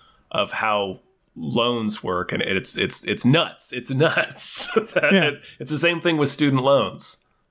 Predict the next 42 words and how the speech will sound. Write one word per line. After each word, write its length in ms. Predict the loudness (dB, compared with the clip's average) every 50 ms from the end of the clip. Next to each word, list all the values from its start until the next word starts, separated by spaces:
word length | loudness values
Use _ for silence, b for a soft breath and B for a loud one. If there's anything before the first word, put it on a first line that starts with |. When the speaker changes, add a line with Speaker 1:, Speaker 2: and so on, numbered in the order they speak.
| _ _
Speaker 1:
It's 140 | 0 2 2
the 80 | 2 2
exact 340 | 4 4 4 2 2 0 0
same 200 | -2 -4 -4 -4
thing 180 | -6 -8 -8
with 100 | -6 -8
student 280 | -6 -4 -4 -6 -6 -6
loans. 340 | -8 -8 -8 -10 -12 -16 -20 _ _ _ _ _ -2 2
Speaker 2:
Right. 220 | 2 2 2 0 -6 b b b b b b b b b b _ 2
It's 200 | 2 2 2 0
this 140 | -2 0 2
realization 680 | 4 6 6 6 6 6 6 6 6 6 4 2 2 2
that 180 | 2 2 4
there's 240 | 4 4 4 4 4 2
just 200 | 0 0 2 2
this 240 | 2 2 2 -2 -8 -10
huge, 480 | -8 -2 2 4 6 6 6 4 2
weird 340 | 2 4 6 6 6 4 4
grift 340 | 2 2 4 4 2 0 0
happening 500 | 0 0 0 2 2 2 0 2 2 2 4
around 440 | 6 6 6 6 4 2 0 0
us, 340 | 0 0 0 0 -2 -6 -8 -6 -4
Speaker 1:
Yeah. 240 | -2 0 0 0 0 2
Speaker 2:
that 180 | 2 2 4 4
all 200 | 4 4 4 4
these 180 | 4 2 2
people 320 | 2 0 0 0 2 2 2
are 120 | 2 2 2
taking 380 | 4 2 2 4 4 2 2
a 60 | 4
lot 280 | 4 6 6 6 6 4
of 80 | 4 2
money 380 | 2 2 4 6 6 4 4 4
and 200 | 2 0 2 2
betting 320 | 2 4 4 4 4 4
on 200 | 4 4 4 2
some 200 | 2 0 0 2
really 320 | 4 6 6 4 4 2
abstract, 680 | 2 0 0 0 -2 -2 -2 0 0 0 0 -2 -6 -6
weird, 340 | -2 0 2 2 2 2 2
made-up 340 | 2 4 4 4 4 4 2
shit. 380 | 2 2 2 2 2 0 -4